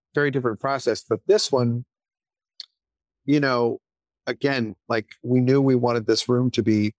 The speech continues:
filled with diverse sort of voices in every way. And we had, you know, a mix of New Yorkers. So, so that was the other thing sort of lovely for the Zoom room needs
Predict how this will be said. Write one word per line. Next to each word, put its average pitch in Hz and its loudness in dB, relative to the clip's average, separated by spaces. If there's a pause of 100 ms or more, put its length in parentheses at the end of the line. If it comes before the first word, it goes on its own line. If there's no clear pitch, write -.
filled 113 0
with 104 0 (580)
diverse 107 0
sort 110 0
of 98 -4 (320)
voices 107 0
in 101 2
every 101 0
way. 107 -2 (500)
And 110 0
we 117 2
had, 104 -4 (460)
you 117 0
know, 98 -2 (500)
a 117 -2
mix 120 0
of 110 0
New 110 4
Yorkers. 175 2
So, - -2
so - 0
that 120 -2
was 131 -2
the 120 2
other 113 -2
thing 113 -2
sort 113 0
of 107 -4 (140)
lovely 110 2
for 104 0
the 101 4
Zoom 101 2
room 101 0 (400)
needs 110 2